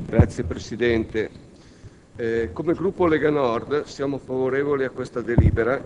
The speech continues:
in quanto consente di regolamentare il recupero di vani e locali seminterrati ad uso residenziale, terziario o commerciale, costruiti da almeno cinque anni.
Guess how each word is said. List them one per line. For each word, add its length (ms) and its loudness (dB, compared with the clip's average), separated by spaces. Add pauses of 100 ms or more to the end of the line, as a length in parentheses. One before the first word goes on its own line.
in 140 -4
quanto 320 -2
consente 640 -2
di 140 -4
regolamentare 800 -2
il 60 -2
recupero 540 -6
di 100 -10
vani 400 -2 (380)
e 80 -6
locali 380 -2
seminterrati 880 -4
ad 140 -4
uso 260 -6
residenziale, 1000 -4 (440)
terziario 680 2
o 100 -2
commerciale, 800 -4 (340)
costruiti 640 -6
da 100 2
almeno 340 2
cinque 400 -4
anni. 340 -6